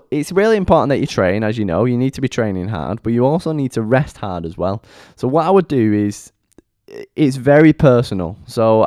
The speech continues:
I've got people on my twelve-week training program, for example. I had a review this morning that came through from a guy who was seventy-two. So if you're listening to this podcast, respect, seventy-two and smashing my twelve-week program. <laughs> That is some great going. Um,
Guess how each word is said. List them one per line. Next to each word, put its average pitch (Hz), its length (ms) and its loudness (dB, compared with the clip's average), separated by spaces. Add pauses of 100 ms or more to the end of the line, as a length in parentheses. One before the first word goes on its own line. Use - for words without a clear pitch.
I've - 80 -6
got 156 180 4
people 147 280 -2
on 131 80 -2
my 127 60 0
twelve-week 123 440 -2
training 104 320 -4
program, 92 340 -4
for 92 140 -8
example. 90 420 -8
I 98 60 -2
had 101 80 0
a 101 60 2
review 101 380 2
this 92 160 -4
morning 90 380 -2
that - 80 -12
came 95 240 -8
through 95 200 -6
from 85 120 -10
a 87 60 -8
guy 85 240 -2
who 98 100 -4
was 87 140 -6
seventy-two. 104 760 -4 (400)
So - 100 -10
if 98 80 -6
you're 117 140 -2
listening 131 300 -2
to 110 80 -4
this 107 100 -4
podcast, - 500 -6
respect, - 540 -4
seventy-two 104 580 -4
and 85 80 -4
smashing 95 380 -8
my 92 80 -4
twelve-week 92 480 -2
program. 92 480 -4
<laughs> 104 40 -8
That 117 180 -2
is 117 100 -6
some 98 280 -10
great 98 420 -2
going. 90 320 -4 (480)
Um, 113 340 0